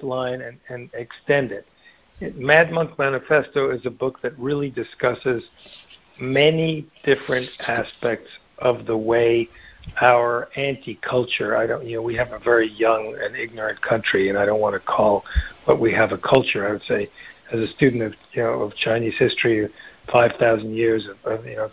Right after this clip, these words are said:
two hundred-year-old country doesn't really have a culture. We have sort of an anti-culture. The United States is a marketplace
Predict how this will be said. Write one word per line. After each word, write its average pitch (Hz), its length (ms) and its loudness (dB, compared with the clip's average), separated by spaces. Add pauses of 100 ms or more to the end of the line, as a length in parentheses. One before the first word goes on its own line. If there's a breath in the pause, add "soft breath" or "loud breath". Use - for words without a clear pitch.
two 151 120 4
hundred-year-old 117 680 2
country 120 320 0
doesn't 110 260 -2
really 107 220 -4
have 104 140 -4
a 98 60 -14
culture. - 440 0 (460 loud breath)
We 139 80 4
have 127 260 4
sort 123 140 2
of 113 100 -4
an 120 100 -2
anti-culture. 113 840 -2 (500 loud breath)
The 123 80 -6
United 120 280 -2
States 120 240 -2
is 104 120 -8
a 110 60 0
marketplace 117 720 0